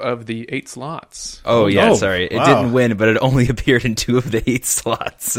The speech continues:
Speaker 2: <laughs> What a reasonable take.
Speaker 1: I mean, it had as much representation in the top eight as Amulet Titan, so problem
Speaker 2: Yeah, that's
Speaker 1: solved,
Speaker 2: fair.
Speaker 1: right?
Speaker 2: So, yeah, well, let's, uh, break this down. We'll just go deck by deck and give our takes on it as we go down.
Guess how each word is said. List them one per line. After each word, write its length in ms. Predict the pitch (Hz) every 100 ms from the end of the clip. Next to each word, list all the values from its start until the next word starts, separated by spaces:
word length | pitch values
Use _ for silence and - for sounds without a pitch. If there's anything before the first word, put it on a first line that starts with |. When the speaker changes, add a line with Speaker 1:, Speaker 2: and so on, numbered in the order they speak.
| 127
Speaker 2:
<laughs> 100 | -
What 160 | - 143
a 60 | 131
reasonable 460 | 139 135 135 120
take. 460 | 131 - - - - _ _ _ _ -
Speaker 1:
I 100 | 123
mean, 280 | 123 123 123
it 100 | 123
had 320 | 147 147 147
as 180 | 139 123 117
much 340 | 143 156 170 -
representation 720 | 143 147 139 131 131 123 135
in 80 | 123
the 60 | 113
top 280 | 123 120
eight 300 | 117 113 117 -
as 300 | 107 107 104
Amulet 380 | 110 107 107 -
Titan, 440 | 117 - - 123 _
so 360 | - 98 113 120 -
problem 200 | 120 123
Speaker 2:
Yeah, 40 |
that's 160 | 120 120
Speaker 1:
solved, 280 | 113 101 107
Speaker 2:
fair. 160 | 107
Speaker 1:
right? 120 | 131 - _ _ _ _ -
Speaker 2:
So, 160 | -
yeah, 200 | 107 127
well, 160 | 90 98
let's, 240 | 113 113 90
uh, 160 | 92
break 240 | - 107 -
this 160 | 104
down. 400 | 92 92 120 165 -
We'll 180 | 107 139
just 280 | 143 98
go 220 | 95 104 101
deck 300 | 92 95 -
by 140 | 95
deck 260 | 90 104 98
and 100 | 95
give 120 | 90
our 100 | 92
takes 300 | - 104 -
on 120 | 92
it 80 | 90
as 200 | 87 85
we 80 | 87
go 140 | 76 76
down. 280 | - 58